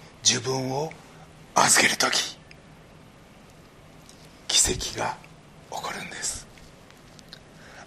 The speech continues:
証しされるものとしてのイエス・キリスト、二つ目のポイントです。三つ目のポイント、それは証しの媒体としての聖霊。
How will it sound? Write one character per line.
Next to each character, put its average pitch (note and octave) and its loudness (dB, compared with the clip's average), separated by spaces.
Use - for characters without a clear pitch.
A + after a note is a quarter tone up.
証 G3+ 6
し - 6
さ F#3+ 6
れ F#3+ 10
る F#3 6
も F#3+ 6
の F3 4
と C#3+ 2
し - 6
て E3+ 6
の C3 2
イ G#2 -2
エ G#2 -2
ス・ - -2
キ - -6
リ - -12
ス - -4
ト、 - -12
二 - -4
つ C#3+ -4
目 B2+ 0
の D#3 -4
ポ - -12
イ - -12
ン - -18
ト - -12
で - -14
す。 - -12
三 F#3 6
つ G3+ 6
目 G#3 10
の F#3 6
ポ F3 6
イ E3 4
ン D#3+ 4
ト、 D#3+ 0
そ G#3 6
れ G3 8
は F#3 6
証 D4 4
し C#4+ 6
の B3+ 8
媒 A3+ 6
体 C4 6
と A3 0
し D3 2
て C3 2
の G2+ -4
聖 D3 4
霊。 B2 2